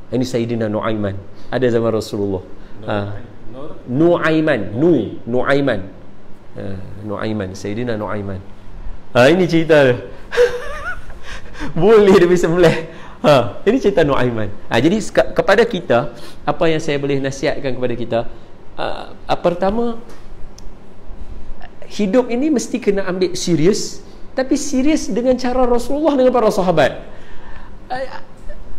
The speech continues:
Speaker 1: setakat anak kita, "Alah, relax, relax.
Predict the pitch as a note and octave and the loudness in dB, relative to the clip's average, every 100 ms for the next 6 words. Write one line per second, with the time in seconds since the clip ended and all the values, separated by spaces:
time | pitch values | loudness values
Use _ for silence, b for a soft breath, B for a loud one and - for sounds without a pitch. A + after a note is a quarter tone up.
0 | - - - - D4+ - C4 - D4+ B3+ | -2 -4 -6 -6 -4 -2 0 0 0 2
1 | D#4+ E4 G#3+ A#3+ - C#4 C4 A#3+ A#3+ - | 2 0 0 -4 2 4 6 4 2 2
2 | G#4+ F4 - - - - - - - - | 4 4 0 -4 -4 -4 -4 -6 -8 -10
3 | - A4+ C5+ - F2+ F2 - | -2 2 4 4 2 -2 -2